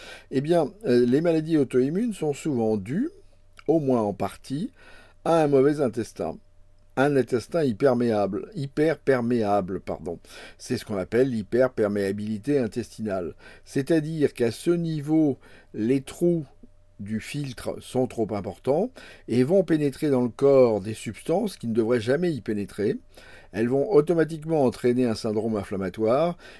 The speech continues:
et une fabrication d'auto-anticorps, c'est-à-dire d'anticorps destinés à lutter contre notre propre corps.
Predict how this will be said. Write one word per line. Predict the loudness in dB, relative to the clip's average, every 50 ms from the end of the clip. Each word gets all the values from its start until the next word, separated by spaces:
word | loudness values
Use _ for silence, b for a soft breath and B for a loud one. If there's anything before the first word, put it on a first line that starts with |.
| B B -2
et | 2 2 4
une | 2 2
fabrication | 2 2 4 4 6 4 4 4 2 2 2 2 0 0 0 0
d'auto-anticorps, | 2 4 6 6 6 6 4 2 2 2 2 2 0 -2 -2 -2 -2 -2 -8 -14 -6 -2 0 2 2 2 0 -4 -6 -10
c'est-à-dire | -10 -8 -6 -6
d'anticorps | -4 -4 -6 -6 -8 -12 -4 0 2 2 2 2
destinés | 0 -2 -6 -8 -10 -10 -6 -4 -2 0 -2 -2 -4 B B B B B B
à | -2 0
lutter | 0 0 0 0 -2 -2
contre | -2 -2 -2 -2 -2
notre | -2 -2 -4 -6 -8
propre | -8 0 2 2 4 4 2 -2
corps. | -2 -2 -2 -2 -2 -4 -6